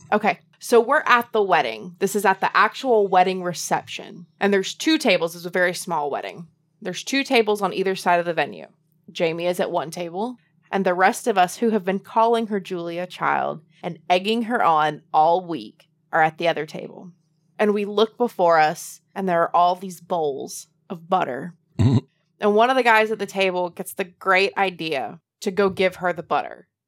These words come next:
Speaker 1: I don't remember why he decided to take her the butter, but instead of just walking across the venue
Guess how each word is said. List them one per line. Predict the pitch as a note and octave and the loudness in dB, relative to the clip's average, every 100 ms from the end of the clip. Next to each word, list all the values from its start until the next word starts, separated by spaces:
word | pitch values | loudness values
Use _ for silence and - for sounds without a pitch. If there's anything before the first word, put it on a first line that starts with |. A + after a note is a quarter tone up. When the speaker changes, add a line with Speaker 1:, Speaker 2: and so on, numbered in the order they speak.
| _ | _
Speaker 1:
I | F#3 | -8
don't | F3+ G3 G3 | 0 2 2
remember | G3+ G3 F#3 F3+ F3 - | 0 0 0 0 0 -2
why | G3+ F#3 G3 G#3+ A#3+ A#3 | -4 4 6 8 6 4
he | A3 | 2
decided | A3+ G#3+ A3 G#3 G3+ | 0 2 2 2 0
to | G3+ | -4
take | G#3+ G3 | -2 -2
her | G3 G3 | -2 -4
the | F3+ | -2
butter, | E3+ E3 D#3+ D#3+ - _ | 0 2 2 -2 -6 _
but | F#3+ A#3+ A#3 F#3 - | 2 6 6 6 0
instead | G#3 A3 - C4+ | -2 -2 2 4
of | C4 G#3 | 4 2
just | G#3 F#3+ F3+ - _ _ _ _ _ | 0 0 0 -12 _ _ _ _ _
walking | E3 D#3+ D3+ D#3 D#3 F#3+ G#3 | -10 -2 2 2 0 -6 -6
across | - A#3+ B3+ - | 0 2 2 0
the | E4+ | 0
venue | D#4+ G#4 G#3 D#3 D3+ G#3+ | 4 2 2 -2 -4 -8